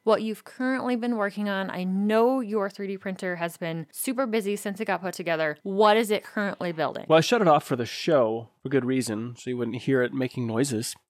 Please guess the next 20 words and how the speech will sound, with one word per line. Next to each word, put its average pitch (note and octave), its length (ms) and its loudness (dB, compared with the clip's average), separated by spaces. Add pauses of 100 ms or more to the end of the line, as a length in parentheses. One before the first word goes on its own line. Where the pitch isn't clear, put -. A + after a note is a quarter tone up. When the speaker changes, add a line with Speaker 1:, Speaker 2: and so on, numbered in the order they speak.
Speaker 2:
But C3+ 80 2
what C3+ 120 6
I C#3 60 4
just G3 220 0
finished E3+ 200 2
printing, D#3 220 2
the C3 60 -2
last C3 280 2
part, B2+ 280 -2
was B2+ 120 -6
for B2+ 280 0
my A2+ 320 -4
Raspberry C#3+ 340 -2
Pi B2+ 220 0
rack A#2+ 420 -2
for C3+ 160 2
my A#2+ 240 0
two-post - 760 -4
server A#2+ 540 0
thing. A#2 300 -4